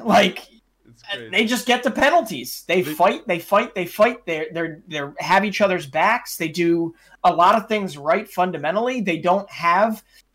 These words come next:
Speaker 1: these ridiculous stars in their crew, except obviously Luka. Um, they, they work as a unit, and they know each other's flaws, and they, they compensate for that. And would, would I'm sure Croatian fans like to win in regulation?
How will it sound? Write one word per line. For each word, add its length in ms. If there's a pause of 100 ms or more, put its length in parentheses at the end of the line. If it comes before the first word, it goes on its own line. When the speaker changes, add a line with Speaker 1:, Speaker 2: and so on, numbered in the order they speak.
Speaker 1:
these 240
ridiculous 600
stars 720 (100)
in 160
their 220
crew, 440
except 400
obviously 460
Luka. 480 (360)
Um, 580 (160)
they, 340
they 200
work 340
as 120
a 60
unit, 460 (100)
and 180
they 120
know 220
each 160
other's 260
flaws, 580
and 220
they, 200
they 140
compensate 680
for 100
that. 280 (100)
And 340 (320)
would, 280
would 200
I'm 140
sure 300
Croatian 500
fans 300
like 200
to 80
win 160
in 100
regulation? 760